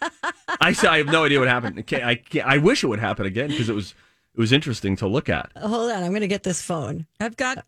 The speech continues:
Speaker 3: an answer for you.
Speaker 1: Oh, you do?
Speaker 3: It's Control Alt Up Arrow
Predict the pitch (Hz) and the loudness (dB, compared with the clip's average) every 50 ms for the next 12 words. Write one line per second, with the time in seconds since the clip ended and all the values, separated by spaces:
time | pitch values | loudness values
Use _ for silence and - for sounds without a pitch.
0 | - - - 240 220 208 214 220 - - 214 - - 175 165 269 285 277 285 302 | -8 -4 -2 -2 0 -2 -2 -4 -4 -6 -6 -4 -2 -2 0 2 2 2 2 2
1 | 285 285 381 370 339 262 180 208 220 - - - - - 214 196 - - 247 233 | 2 2 2 2 0 0 0 -2 -4 -4 -6 -8 -6 -6 -6 -4 -4 -4 -4 -4
2 | 254 254 - - - 214 208 202 - - - 202 202 208 - - - 180 170 165 | -4 -4 -6 -6 -6 -4 -4 -6 -8 -8 -6 -6 -6 -6 -6 -6 -4 -4 -2 -2
3 | 170 185 202 247 302 311 | -2 -2 -2 -4 -6 -6